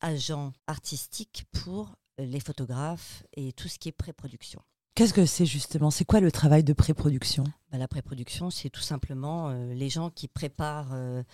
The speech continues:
Speaker 1: qui préparent les tournages. Euh, on appelle ça en anglais, euh, euh, storyboarding.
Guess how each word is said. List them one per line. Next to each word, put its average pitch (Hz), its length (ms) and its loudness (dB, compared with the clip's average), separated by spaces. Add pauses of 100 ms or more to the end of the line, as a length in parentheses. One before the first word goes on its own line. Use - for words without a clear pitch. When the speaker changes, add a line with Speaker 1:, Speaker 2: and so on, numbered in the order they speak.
(120)
Speaker 1:
qui - 140 -10
préparent 175 420 -8
les 147 100 -8
tournages. 147 720 -6
Euh, 135 120 -4
on 135 120 -6 (100)
appelle 147 200 -6
ça 190 160 -6
en 160 120 -4
anglais, 151 400 -4
euh, 135 240 -4
euh, 143 60 -2
storyboarding. 131 840 -6